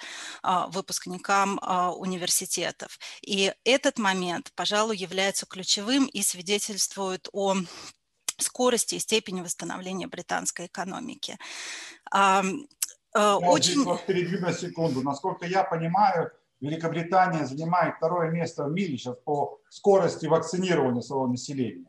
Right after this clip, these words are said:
Speaker 1: Совершенно верно. Абсолютно входит в, эм, если я правильно помню, что до лета правительство поставило план вакцинации с, э, семьдесят-семьдесят пять процентов населения, и сейчас уверенными шагами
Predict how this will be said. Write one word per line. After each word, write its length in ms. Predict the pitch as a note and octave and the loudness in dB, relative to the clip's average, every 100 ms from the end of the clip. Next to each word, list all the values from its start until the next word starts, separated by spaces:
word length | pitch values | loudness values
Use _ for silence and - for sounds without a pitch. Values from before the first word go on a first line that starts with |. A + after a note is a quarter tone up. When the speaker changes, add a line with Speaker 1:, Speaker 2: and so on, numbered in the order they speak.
| _ - | _ -2
Speaker 1:
Совершенно 520 | - A#3+ - C4 C4 | 2 4 4 4 4
верно. 300 | A#3+ F#3+ E3+ | 4 2 -2
Абсолютно 500 | - B3+ B3 C#4 A#3+ | 0 2 2 2 -2
входит 440 | - A#3+ A3 G#3+ | 0 -2 -2 -4
в, 160 | - - | -8 -2
эм, 720 | G3 G3+ F3+ C#3+ F#2+ A2+ F3 | 2 2 2 -4 -8 -10 -4
если 360 | G3 B3 - A3+ | 0 2 2 0
я 120 | A3 | 0
правильно 540 | - A3+ A3+ G#3 G3+ | 2 2 2 2 -4
помню, 520 | G3 A3 A3 G3+ G3 F3 - - - - - - | -2 0 2 2 0 -4 -10 -10 -10 -12 -16 -4
что 380 | - - A#3 G#3 | -2 2 4 4
до 420 | - F#3 C4 A#3+ | 2 0 4 4
лета 760 | F#3+ G#3 G3 F3 - A#3 C#4 C#4+ - - | 4 2 2 2 2 4 4 2 -4 0
правительство 600 | G#3+ G#3+ B3+ B3 - G#3 | 0 2 0 -2 -4 -6
поставило 640 | G#3 - A3+ G#3+ G3 F#3+ | -4 2 4 2 0 -4
план 400 | - A#3 B3+ C4+ | -2 2 4 4
вакцинации 640 | G#3 - G3+ G#3+ A3+ - | 0 -2 0 2 2 2
с, 360 | G3+ - - - | 0 0 0 0
э, 300 | F#3+ F#3+ F#3+ | 0 0 0
семьдесят-семьдесят 920 | F3+ - A#3+ A#3+ A3+ - - G3 F#3 - | 2 2 4 2 2 -2 -2 -2 -2 -2
пять 220 | F3+ - | -4 -4
процентов 500 | F3+ - F3+ F3+ - | -6 -4 -4 -6 -8
населения, 640 | F#3 - F#3 F3 E3+ E3 | -6 -4 -4 -4 -4 -4
и 100 | G3 | -2
сейчас 460 | - - A#3+ B3 G#3 | 0 2 2 0 -2
уверенными 420 | G3+ G3 F3+ F#3 | -2 -2 -2 0
шагами 600 | - F#3 A3 B3 B3 | -2 0 0 2 2